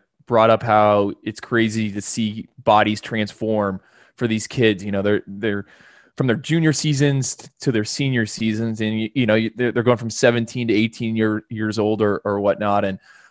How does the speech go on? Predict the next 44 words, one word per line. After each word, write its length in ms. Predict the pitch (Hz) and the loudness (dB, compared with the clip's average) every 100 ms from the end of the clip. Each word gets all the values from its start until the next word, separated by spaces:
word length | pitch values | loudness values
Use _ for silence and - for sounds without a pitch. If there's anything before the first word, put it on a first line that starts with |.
| - | 2
Austin 360 | 139 139 139 | 2 2 -2
Barber, 600 | 107 110 120 110 107 104 - | 2 4 6 4 2 0 -2
when 160 | 117 | 0
I 80 | 117 | 0
saw 360 | 123 - 127 127 | 0 2 2 2
him, 180 | 123 117 | 0 0
like, 240 | 110 104 | 0 0
in 180 | 107 95 | -6 -8
February 840 | _ - 117 117 120 110 104 101 | _ -4 2 4 4 2 2 2
at 80 | 101 | 2
one 100 | 101 | 0
of 40 | |
these 160 | 107 104 | -4 -2
Under 240 | 107 107 | -2 0
Armour 180 | 101 101 | 0 -2
camps, 340 | 98 107 104 - | -6 -8 -8 -4
you 60 | |
know, 220 | 110 107 - _ _ - | -2 -2 -4 _ _ -2
had 140 | 110 | 2
a 20 | |
little, 360 | 131 139 135 123 - | 4 4 4 -2 -4
not 300 | 147 - 131 | -2 -2 0
baby 300 | - 127 139 | 2 4 2
fat, 360 | 131 139 135 131 | 2 4 4 2
but 100 | 113 | -2
there 80 | 110 | -4
was 120 | 110 | -4
some 120 | 110 | -10
pudge. 580 | - 110 110 139 139 - _ _ _ _ | -4 4 4 4 -2 -14 _ _ _ _
Saw 340 | - 147 151 | -2 4 6
him 180 | 147 139 | 6 4
on 120 | 131 | 2
Friday, 480 | 110 113 117 117 110 | 2 2 6 6 4
and 80 | 107 | 2
he's 300 | 120 117 - | -2 -4 -4
leaned 460 | 104 107 127 131 117 | -8 -4 -2 0 2
out. 300 | 107 107 87 | 4 4 2
I 40 | 101 | -4
mean, 160 | 104 | -6
he's 220 | 117 127 110 | -4 -2 2
all 220 | 113 113 | 4 4
of 100 | 110 | 2
six 280 | - 113 - | -4 -6 -6
seven, 480 | - 107 110 117 | 0 2 2 -2